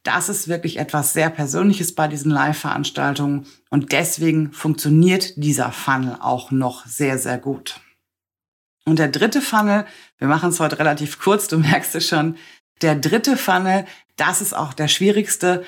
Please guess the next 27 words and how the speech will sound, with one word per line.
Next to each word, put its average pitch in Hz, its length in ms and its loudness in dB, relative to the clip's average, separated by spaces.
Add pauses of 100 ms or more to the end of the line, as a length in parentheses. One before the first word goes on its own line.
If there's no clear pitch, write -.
(220)
und 156 200 2
da 170 140 2
geht 175 340 0
es - 220 0
nicht 165 640 2
ohne 156 480 4
Werbebudget, 147 560 0
weil 160 100 4
der 160 140 0
funktioniert 165 800 2
nur 160 340 6
durch 147 360 -4
Werbeanzeigen. 147 920 0 (340)
Das 170 240 0
ist 202 100 -2
eben 170 260 0
halt 160 200 2
der 151 100 -2
klassische 196 640 0
Weg, 180 260 2
ein 160 180 0
Tiny 165 360 0
Offer 156 320 0
anzubieten, 147 800 -2 (280)
nämlich 185 640 4 (300)
über 240 400 4
Werbeanzeigen, 160 1000 2